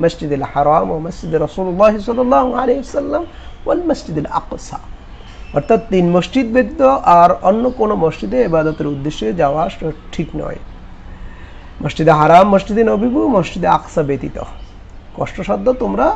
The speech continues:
এগুলিতে যেও না। এই হাদিসটি প্রমাণ করে যে কবর জিয়ারতের উদ্দেশ্যে লম্বা বা কঠিন সফরে যাওয়া বৈধ নয়,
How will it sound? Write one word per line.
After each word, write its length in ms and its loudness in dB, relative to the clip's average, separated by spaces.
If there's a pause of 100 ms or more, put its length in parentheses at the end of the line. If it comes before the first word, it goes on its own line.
(140)
এগুলিতে 460 -4
যেও 320 -4
না। 80 -6 (3500)
এই 60 6
হাদিসটি 400 6
প্রমাণ 320 4
করে 240 4
যে 180 4
কবর 260 2
জিয়ারতের 400 2
উদ্দেশ্যে 480 0
লম্বা 300 2
বা 220 2
কঠিন 300 -4
সফরে 480 -2
যাওয়া 220 0
বৈধ 240 -4
নয়, 280 -2